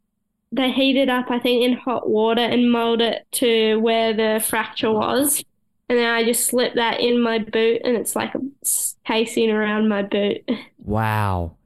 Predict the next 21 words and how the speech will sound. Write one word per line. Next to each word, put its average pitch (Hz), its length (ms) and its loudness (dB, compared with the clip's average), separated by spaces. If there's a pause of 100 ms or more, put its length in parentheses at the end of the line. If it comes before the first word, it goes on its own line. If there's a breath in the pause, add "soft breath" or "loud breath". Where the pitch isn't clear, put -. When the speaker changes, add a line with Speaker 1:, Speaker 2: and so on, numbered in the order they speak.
Speaker 2:
Jeez. 117 260 2
Speaker 1:
Yeah. 113 180 2
Speaker 2:
And 113 260 2 (720)
painkiller, 156 420 0
like, 107 220 -4 (240)
and 135 100 -2
obviously 139 280 -2
there's 110 180 2
a 104 80 0
certain 107 720 -2
amount 107 340 0
they 104 80 -2
can 95 180 -4
only 98 280 0
give 127 320 -2
you. 90 240 -2 (440 soft breath)
I, 254 140 0
Speaker 1:
Yeah. 135 180 0
Speaker 2:
I, 131 340 -4
I - 20 0
mean, 123 360 2